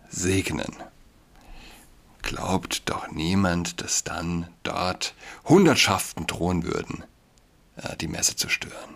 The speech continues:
oder? Sind wir mal ehrlich. Ja. Ähm, ja, mal ehrlich. Genau, habe ich geschrieben. Geht's weiter. Gäbe es etwas Vergleichbares von rechts, gäbe es ein Szenario, wo man Tumult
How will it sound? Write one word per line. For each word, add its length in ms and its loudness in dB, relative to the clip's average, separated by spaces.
oder? 320 -2
Sind 160 2
wir 80 -4
mal 160 -6
ehrlich. 320 -12
Ja. 140 -4
Ähm, 520 4
ja, 180 2
mal 120 8
ehrlich. 400 4
Genau, 340 6
habe 100 0
ich 60 -6
geschrieben. 340 -2
Geht's 180 0
weiter. 300 2
Gäbe 280 8
es 60 6
etwas 220 4
Vergleichbares 960 0
von 180 -2
rechts, 520 4
gäbe 180 6
es 60 6
ein 100 6
Szenario, 580 6
wo 80 4
man 140 4
Tumult 460 10